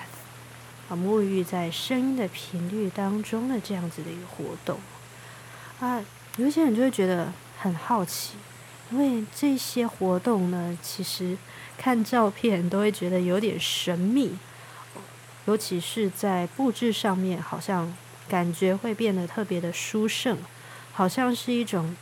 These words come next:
仪式哦。那但是参加的人基本上呢，都是在睡觉，进入一个深层的休息当中。那这样子的活动其实是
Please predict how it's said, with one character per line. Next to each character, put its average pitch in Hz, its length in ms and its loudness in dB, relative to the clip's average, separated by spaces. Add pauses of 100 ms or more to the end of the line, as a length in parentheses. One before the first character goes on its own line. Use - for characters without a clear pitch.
仪 180 200 0
式 - 480 -2
哦。 - 60 -10 (540)
那 220 160 0
但 233 200 4
是 220 260 2
参 226 380 2
加 226 240 4
的 220 80 2
人 175 300 0
基 - 200 -6
本 185 220 -4
上 180 400 -2
呢， 165 240 -2
都 185 180 -2
是 190 220 -4
在 170 240 -6 (260)
睡 - 400 -4 (140)
觉， - 400 -6 (840)
进 196 260 0
入 196 100 2
一 196 100 2
个 170 200 -2
深 220 400 -2
层 - 300 -8 (160)
的 160 80 -8 (100)
休 - 320 -2
息 202 260 -6
当 170 260 -8
中。 - 180 -10 (1600)
那 240 80 -6
这 311 120 4
样 302 120 6
子 240 120 2
的 220 120 6
活 202 220 2
动 226 260 2
其 214 300 -2
实 202 300 0
是 196 420 0